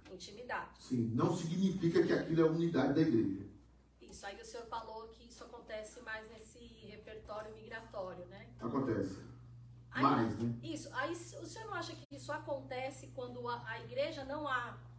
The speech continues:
Speaker 1: esses eventos unita-, uni-, é, de unidade,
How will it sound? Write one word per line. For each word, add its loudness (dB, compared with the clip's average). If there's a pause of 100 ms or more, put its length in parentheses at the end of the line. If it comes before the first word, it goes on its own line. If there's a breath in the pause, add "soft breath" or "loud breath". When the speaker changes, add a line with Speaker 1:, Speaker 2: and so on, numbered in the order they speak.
(140)
Speaker 1:
esses -12
eventos -8
unita-, -10 (140)
uni-, -12 (360)
é, -10
de -14
unidade, -10